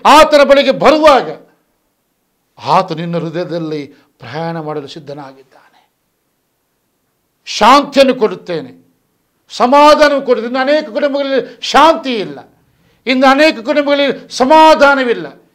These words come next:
ಇನ್ನು ಅನೇಕ ಕುಟುಂಬಗಳಲ್ಲಿ ಆಶೀರ್ವಾದವಿಲ್ಲ. ಯಾಕಂದರೆ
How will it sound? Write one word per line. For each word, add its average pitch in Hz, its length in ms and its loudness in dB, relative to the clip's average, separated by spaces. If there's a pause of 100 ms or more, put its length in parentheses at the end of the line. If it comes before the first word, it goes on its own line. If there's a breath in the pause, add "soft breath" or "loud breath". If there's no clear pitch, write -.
(280)
ಇನ್ನು 254 140 -4
ಅನೇಕ 311 300 2
ಕುಟುಂಬಗಳಲ್ಲಿ 277 680 -4
ಆಶೀರ್ವಾದವಿಲ್ಲ. 254 960 2 (280 loud breath)
ಯಾಕಂದರೆ 226 720 0